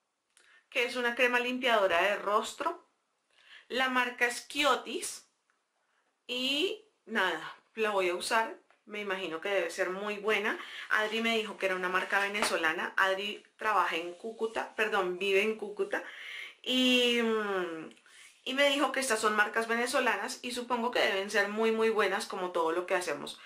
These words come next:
también aquí en Colombia. Y bien, chévere. Este, ah, es una crema para peinar cabellos lisos.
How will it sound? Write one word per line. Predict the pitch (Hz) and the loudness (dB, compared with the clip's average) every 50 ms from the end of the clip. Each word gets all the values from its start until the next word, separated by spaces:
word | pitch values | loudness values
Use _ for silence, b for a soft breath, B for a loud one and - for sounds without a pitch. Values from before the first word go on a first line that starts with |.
| B B B B B B | B B B B B B
también | - 202 196 202 196 185 165 | -4 -4 -4 -2 -2 -2 -2
aquí | 156 156 - - 180 | -2 -4 -2 -4 -4
en | 180 180 | -2 0
Colombia. | 190 190 196 190 185 175 165 170 180 - - _ _ _ _ _ | 2 2 2 2 2 0 -2 -4 -6 -6 -10 _ _ _ _ _
Y | 208 202 185 | -8 -6 -4
bien, | 175 160 156 151 220 233 - - _ | -2 -2 -2 -2 -4 -8 -14 -18 _
chévere. | _ - 196 165 165 160 160 - - B B B B B B B B B B - | _ -6 -2 0 0 0 0 -2 -6 B B B B B B B B B B -2
Este, | - 285 339 330 - - 302 269 262 277 311 359 - - _ _ _ - - | 0 0 0 -2 -2 0 0 2 2 2 0 -2 -8 -14 _ _ _ -20 -6
ah, | - 196 220 214 208 208 202 180 - - - _ | -4 0 0 2 2 2 2 0 -4 -10 -12 _
es | - 214 226 226 - - - | -2 -2 0 -2 -2 -6 -6
una | - 226 233 233 233 233 233 233 233 233 226 233 233 - | -6 -4 -2 -2 -2 -2 -2 0 0 2 0 0 0 0
crema | 285 233 233 226 226 233 233 | 2 2 4 4 4 2 2
para | 233 233 233 233 - | 2 0 4 6 6
peinar | 226 226 208 214 196 185 170 170 180 175 - - _ _ _ _ _ _ _ _ _ _ _ _ _ _ _ - | 6 6 4 2 2 2 4 4 4 2 -2 -10 _ _ _ _ _ _ _ _ _ _ _ _ _ _ _ -4
cabellos | 240 226 214 214 220 208 208 214 208 208 | -2 -2 0 -2 -2 -2 -4 -4 -4 -6
lisos. | 220 254 294 285 269 240 - 220 220 370 - - - - | -6 -4 -2 -2 -2 -2 -2 -2 -2 -2 -4 -6 -10 -4